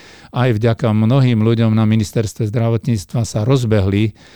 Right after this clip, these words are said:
screeningové programy. Sú to screeningové programy napríklad, e, boja proti rakovine prsníka,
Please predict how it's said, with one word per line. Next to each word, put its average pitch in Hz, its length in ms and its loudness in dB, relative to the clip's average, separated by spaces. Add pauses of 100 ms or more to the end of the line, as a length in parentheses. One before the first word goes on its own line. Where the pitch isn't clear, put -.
(200)
screeningové 113 800 0
programy. 113 480 0
Sú 107 240 -4
to 113 80 -2
screeningové 107 720 0
programy 101 560 0
napríklad, 107 560 -2
e, - 140 -20 (640)
boja 110 400 0
proti 113 320 -2
rakovine 104 480 -2
prsníka, 120 720 -4